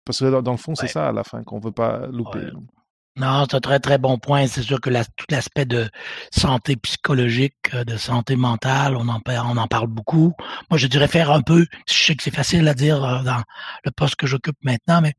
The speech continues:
Speaker 2: je dirais aux jeunes, euh, faites, faites confiance, faites-vous confiance <laughs> dans certains points, faites confiance à l'avenir. Il y a beaucoup d'opportunités et il faut les saisir. Faut être un peu, euh, faut être un peu, ou c'est pas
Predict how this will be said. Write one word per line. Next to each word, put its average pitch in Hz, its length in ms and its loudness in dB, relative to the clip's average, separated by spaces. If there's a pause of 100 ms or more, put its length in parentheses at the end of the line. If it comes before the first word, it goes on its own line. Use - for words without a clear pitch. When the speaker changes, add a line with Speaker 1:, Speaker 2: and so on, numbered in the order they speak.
(340)
Speaker 2:
je - 60 -12
dirais 135 140 0
aux 127 140 2
jeunes, 139 400 6
euh, 123 160 4 (480)
faites, - 220 0 (240)
faites - 340 -4
confiance, 175 400 4
faites-vous 160 260 2
confiance - 400 0
<laughs> - 220 -4
dans - 120 -8
certains 160 360 -2
points, 170 300 -2
faites - 180 -12
confiance 151 420 2
à 147 60 6
l'avenir. 135 300 4
Il 160 80 6
y 139 60 6
a 131 40 0
beaucoup 147 240 0
d'opportunités 156 920 2 (640)
et 131 260 6
il 127 140 4
faut 139 160 4
les 143 100 6
saisir. 156 480 6
Faut 190 120 4
être 175 120 2
un 170 120 8
peu, 202 340 8
euh, 151 100 4 (720)
faut 170 60 -2
être 156 120 0
un 139 100 4
peu, 185 160 6
ou 160 100 6
c'est - 100 -2
pas 180 120 6